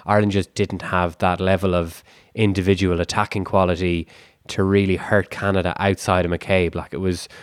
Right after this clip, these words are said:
Ryder over stuff from McCabe in the second half, but one of the reasons why it all fell upon her is that, you know, in truth, she is much better than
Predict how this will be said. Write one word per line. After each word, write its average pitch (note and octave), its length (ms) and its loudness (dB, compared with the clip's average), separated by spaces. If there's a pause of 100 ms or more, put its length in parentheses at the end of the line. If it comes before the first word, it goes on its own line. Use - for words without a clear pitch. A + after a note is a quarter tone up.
(140)
Ryder G2+ 400 6
over A#2 260 4
stuff F#2+ 220 -2
from F2+ 140 -4
McCabe F#2 320 0
in F2+ 60 0
the E2+ 80 -2
second F#2 300 -4
half, F2+ 320 0
but A2 160 0 (320)
one A2 140 4
of G2+ 80 2
the G2 100 0
reasons G2+ 360 4
why F#2 120 4
it F#2 80 4
all F#2+ 160 6
fell F#2+ 220 2
upon F2+ 260 0
her F#2 180 4
is F2 140 0
that, - 180 -4 (280)
you F#2 60 -6
know, F#2 60 -2
in F#2+ 160 -6
truth, G2+ 280 2
she G2 220 -2
is F2+ 100 0
much F#2 300 0
better F#2 380 2
than E2+ 440 -2